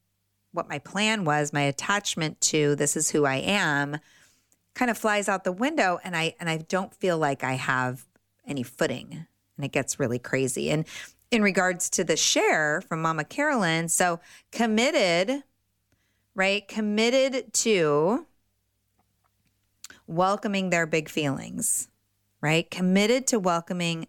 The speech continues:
their big feelings. And then, um,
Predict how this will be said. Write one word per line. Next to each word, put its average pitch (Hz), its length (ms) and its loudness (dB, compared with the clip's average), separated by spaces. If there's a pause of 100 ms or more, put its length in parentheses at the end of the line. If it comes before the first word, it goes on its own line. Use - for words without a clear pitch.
their 151 240 0
big 147 240 -2
feelings. 165 680 2
And 170 220 2
then, 170 260 2 (580)
um, 165 360 0